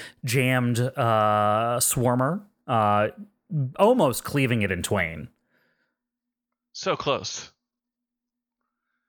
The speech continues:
Speaker 2: And I get a Battlemaster dice for that. Uh, now I'm done.
Speaker 1: All right, cool beans.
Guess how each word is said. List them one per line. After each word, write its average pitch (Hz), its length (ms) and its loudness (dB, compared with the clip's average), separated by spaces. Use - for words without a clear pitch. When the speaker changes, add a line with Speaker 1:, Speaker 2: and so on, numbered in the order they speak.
Speaker 2:
And 131 300 -6
I 135 40 -4
get 156 120 -2
a 165 40 -4
Battlemaster 123 540 -2
dice 82 200 -10
for - 120 -16
that. - 300 -16
Uh, 98 180 -6
now 139 340 -2
I'm 113 120 -6
done. 98 280 -8
Speaker 1:
All 135 200 -2
right, 110 460 -2
cool 143 360 -2
beans. 98 960 -2